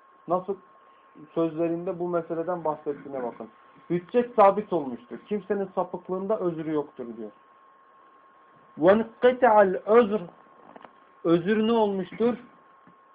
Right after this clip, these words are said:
Kesilmiştir. وَذَٰلِكَ أَنَّ السُنَّةَ وَالْجَمَاعَةَ قَدْ أَحْكَمًا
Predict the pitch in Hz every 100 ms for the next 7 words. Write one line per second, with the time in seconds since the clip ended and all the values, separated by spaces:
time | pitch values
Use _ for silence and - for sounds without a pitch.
0 | - 175 170 175 190 220 - 233 240 -
1 | _ _ _ _ - 147 170 170 220 208
2 | 185 175 190 202 180 175 - 214 214 208
3 | 214 214 214 - 156 185 170 165 170 180
4 | 170 170 156 160 160 - 190 185 - 175
5 | 175 185